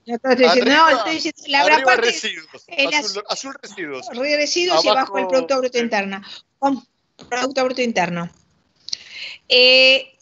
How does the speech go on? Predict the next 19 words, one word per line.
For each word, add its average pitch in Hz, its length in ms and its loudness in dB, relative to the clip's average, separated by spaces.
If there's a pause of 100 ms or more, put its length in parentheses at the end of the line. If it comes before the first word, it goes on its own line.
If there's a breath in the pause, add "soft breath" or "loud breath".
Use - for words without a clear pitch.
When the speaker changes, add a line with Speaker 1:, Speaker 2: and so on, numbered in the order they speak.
(360)
Speaker 1:
¿qué 392 140 2
es 415 100 6
lo 359 80 2
que 311 100 -4
van 302 200 0
viendo? 190 600 -6 (160)
Que 277 160 -2
las, 285 460 2
las, 262 360 2 (200)
las 240 220 -6 (100)
curvas 262 640 2 (460)
son 370 300 -6
similares. 285 1040 0 (300 loud breath)
En 277 200 -4
cambio, 285 380 0
la 240 120 -4
generación 262 600 -4
de 349 80 0
residuos 311 720 -2